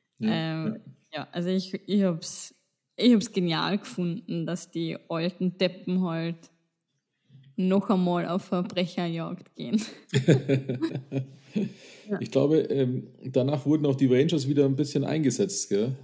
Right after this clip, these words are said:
Speaker 1: Hat man so
Speaker 2: Mhm.
Speaker 1: mitgekriegt.
Speaker 2: Ja,
Speaker 1: Wa-, was ich,
Speaker 2: richtig.
Speaker 1: was ich spannend find, ähm, und mich immer wieder wundert, warum solche Personen, also Bonnie und Clyde, die sind ja in die Geschichte eingegangen. Kein Mensch kennt Helmer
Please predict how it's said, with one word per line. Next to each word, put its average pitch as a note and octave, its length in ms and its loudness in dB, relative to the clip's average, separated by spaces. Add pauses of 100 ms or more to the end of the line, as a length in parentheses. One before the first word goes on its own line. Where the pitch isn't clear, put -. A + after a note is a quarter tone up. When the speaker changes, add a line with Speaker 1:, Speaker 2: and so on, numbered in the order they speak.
Speaker 1:
Hat - 160 -12
man A2 100 0
so A3 120 4
Speaker 2:
Mhm. A#3 180 8
Speaker 1:
mitgekriegt. - 600 0 (480)
Speaker 2:
Ja, A#3 280 0
Speaker 1:
Wa-, - 140 -2
was A3 220 4
ich, D#3+ 160 0
Speaker 2:
richtig. G#3 240 -6 (160)
Speaker 1:
was C3+ 160 2
ich C3+ 100 0
spannend F3+ 420 0
find, E3 360 -2 (100)
ähm, C3+ 640 2 (2750)
und C3 180 0
mich C3+ 140 2
immer D3 160 4
wieder B2 240 4
wundert, D3 360 0
warum B2+ 440 0
solche C#3 480 0
Personen, B2+ 420 -2
also A2+ 240 -2
Bonnie B2 220 2
und A2+ 120 0
Clyde, A2+ 360 -2 (160)
die B2+ 60 -2
sind C3 220 -2
ja C3 80 4
in A2+ 60 0
die A2 80 -2
Geschichte A2+ 380 -2
eingegangen. F#2+ 260 0
Kein A2 280 2
Mensch A2 280 4
kennt G#2 260 2
Helmer G#2+ 640 2